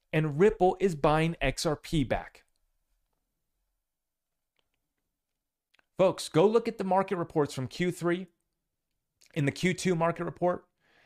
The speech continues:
Actually, go look at from the market reports of all this year. <clears throat> Excuse me, sorry.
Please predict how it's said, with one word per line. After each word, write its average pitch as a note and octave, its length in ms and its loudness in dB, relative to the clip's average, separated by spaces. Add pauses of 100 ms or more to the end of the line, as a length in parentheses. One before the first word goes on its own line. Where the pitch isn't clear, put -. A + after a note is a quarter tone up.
(160)
Actually, F#3+ 280 0
go F#3+ 120 4
look G#3 160 2
at G3 120 0
from G3 100 -2
the F3 60 -2
market F3+ 320 0
reports F3 360 -2
of C3 120 -4
all F3 280 4
this E3 280 -4
year. F#3 240 -2 (1500)
<clears throat> G3+ 80 -8 (800)
Excuse A3 300 -6
me, A2 140 -10
sorry. A2+ 340 -4